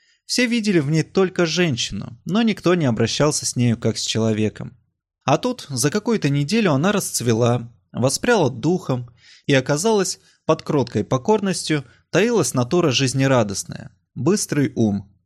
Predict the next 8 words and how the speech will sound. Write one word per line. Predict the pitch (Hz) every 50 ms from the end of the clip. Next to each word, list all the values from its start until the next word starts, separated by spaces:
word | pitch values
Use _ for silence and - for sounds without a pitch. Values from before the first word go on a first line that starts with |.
| _ _ _ _ _ _ _ _ _ _ -
Однажды | 151 160 208 240 233 185 - 156
ночью | 143 147 175 202 190 - 151 135
Жиан | 113 113 123 139 170 175 147 -
услышал. | - 120 - - 135 139 127 - - - - - - _ _ _ _ _ _ _ _ _ _ -
Стенки | - - - - 156 135 - 113
чердака | - - - 113 110 120 120 - 110 101
были | 101 113 120 127
тонкие, | 123 - 135 113 104 - - - - - _